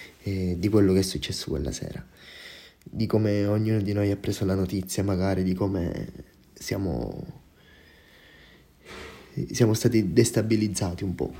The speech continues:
ed è un po' sempre difficile parlarne. Ovviamente siamo qui oggi, dopo un anno dalla sua morte, innanzitutto anche un po' per ricordarlo,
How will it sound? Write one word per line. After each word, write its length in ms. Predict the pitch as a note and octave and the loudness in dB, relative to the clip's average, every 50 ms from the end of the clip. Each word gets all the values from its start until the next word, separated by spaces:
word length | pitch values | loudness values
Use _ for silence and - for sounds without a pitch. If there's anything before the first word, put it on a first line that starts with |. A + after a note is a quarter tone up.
| - - | -12 0
ed 160 | - C3 C3 | 2 6 8
è 60 | C3+ C3 | 8 8
un 120 | C3+ C3 | 8 8
po' 180 | - D3 C#3+ C3+ | 8 8 8 8
sempre 380 | C3+ - C#3 B2+ B2+ B2+ B2 | 6 2 2 2 4 4 2
difficile 460 | A#2 A2 - - A2 - - G2+ F#2 | 2 2 -2 -4 -4 -2 0 0 0
parlarne. 800 | F2+ - F#2+ F#2 F#2 F#2 E2 D#2 - - - F2 - - - - - - - - - - - - - - - - | 0 0 -2 -2 -2 -2 -4 -4 -6 -6 -8 -8 -10 -10 -10 -14 -18 -20 -18 -18 -18 -16 -18 -18 -20 -20 -10 -4
Ovviamente 640 | G#2+ A2 A2+ B2 B2+ B2+ - A2+ G#2 G2+ G2+ F#2+ | -2 2 4 4 2 4 2 2 2 2 0 -2
siamo 220 | F#2 - A2 G#2+ G#2 | -2 -2 -4 -4 -4
qui 460 | - - C3+ B2+ B2+ A#2+ - - - - - - - - _ | -2 2 6 6 6 6 4 0 -6 -12 -18 -20 -20 -20 _
oggi, 600 | - - A2 A2 A2 G#2+ A2 A#2 A#2+ A2+ G2 E2+ | -4 -2 -2 -2 -2 -4 -6 -4 -2 -2 -2 -2
dopo 260 | F2 G2 F#2+ F#2 F#2+ F2+ | -4 -4 -4 -2 -2 -2
un 280 | F2 E2+ E2+ E2+ F2 | -2 -2 -4 -4 -4
anno 220 | G2+ G#2 G2+ G2 F#2 | -4 -4 -4 -4 -4
dalla 220 | A2 G#2 F#2+ G2+ | -4 -2 -2 -4
sua 160 | A2 - G#2+ | -4 -4 -4
morte, 340 | G2+ G#2+ G#2+ G#2+ - - A2 | -4 -4 -4 -6 -4 -4 -4
innanzitutto 600 | G2 F#2+ G2+ G2 G2+ - A#2 B2+ B2+ B2+ - G#2+ | -4 -4 -4 -6 -4 -2 0 0 0 0 -2 -4
anche 300 | F#2+ F#2+ F#2+ F#2+ F#2+ - | -2 -2 -4 -4 -4 -6
un 60 | F#2+ F#2 | -6 -4
po' 120 | - G2 | -6 -4
per 140 | - G2 F#2 | -4 -4 -4
ricordarlo, 800 | - G#2 F#2+ F#2+ F2+ F2+ F#2 F#2 E2 E2 F2 - F#2+ G2 - | -2 -4 -2 -2 -4 -2 -2 -2 -2 -2 -4 -8 -10 -12 -12